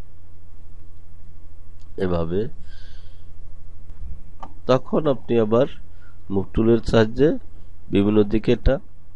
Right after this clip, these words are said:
মুভ করতে পারবেন। আমি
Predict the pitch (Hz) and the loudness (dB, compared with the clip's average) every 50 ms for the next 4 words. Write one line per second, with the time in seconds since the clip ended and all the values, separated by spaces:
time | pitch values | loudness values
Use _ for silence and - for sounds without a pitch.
0 | - 101 98 90 - - - 95 - - - 92 - - 87 85 80 80 80 82 | -4 -2 -2 -2 -2 -2 -2 -2 -2 -2 -2 -2 -2 0 0 0 0 0 0 -2
1 | 82 - - - - - - - - - - - - - - - - - - - | -2 -4 -4 -4 -4 -4 -4 -4 -4 -4 -4 -4 -4 -4 -4 -4 -4 -4 -4 -4
2 | - - - - - - - - - - - - - - - - - - - - | -4 -4 -4 -4 -4 -4 -4 -4 -4 -4 -4 -4 -4 -4 -4 -4 -4 -4 -4 -4
3 | - - - - - - - - - - - - - - - - - - - - | -4 -4 -4 -4 -4 -4 -4 -4 -4 -4 -4 -4 -4 -4 -4 -4 -2 -4 -4 -2
4 | - - - - - - - - - - - - - - - - - - - - | -4 -2 -2 -4 -4 -4 -4 -4 -4 -4 -4 -4 -4 -4 -4 -4 -4 -4 -4 -4
5 | - - - - - - - - - - - - - - - - - - - - | -4 -4 -4 -4 -4 -4 -4 -4 -4 -4 -4 -4 -4 -4 -4 -4 -4 -4 -4 -4
6 | - - - 101 110 120 | 0 4 6 6 8 8